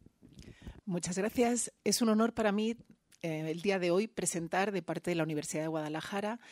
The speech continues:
y del Centro Universitario de Ciencias de la Salud un evento que se va a dar en nuestro estado. A nivel nacional convoca la Liga de la Leche México, Asoci-,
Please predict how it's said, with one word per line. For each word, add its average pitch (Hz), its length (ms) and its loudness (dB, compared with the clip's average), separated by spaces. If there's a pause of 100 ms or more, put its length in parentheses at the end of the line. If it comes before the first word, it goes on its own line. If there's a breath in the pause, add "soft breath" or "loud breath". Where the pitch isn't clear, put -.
(140 loud breath)
y 196 80 -2
del 170 160 2
Centro 175 240 -4
Universitario 175 400 -4
de 165 80 0
Ciencias 170 380 -4
de 156 80 -2
la 196 100 -2
Salud 202 380 0 (460 loud breath)
un 233 180 4
evento 226 560 2
que 196 100 -2
se 175 140 0
va 165 160 -2
a 170 60 -2
dar 170 340 -2 (120)
en 160 300 -4
nuestro 160 300 -4
estado. 220 560 -2
A 185 80 -4
nivel 190 460 -2
nacional 202 560 -2 (360 loud breath)
convoca 185 640 0
la 160 240 -6
Liga 190 240 -2
de 180 100 -2
la 151 120 -4
Leche 175 420 -2
México, 190 560 -6 (560)
Asoci-, - 400 -10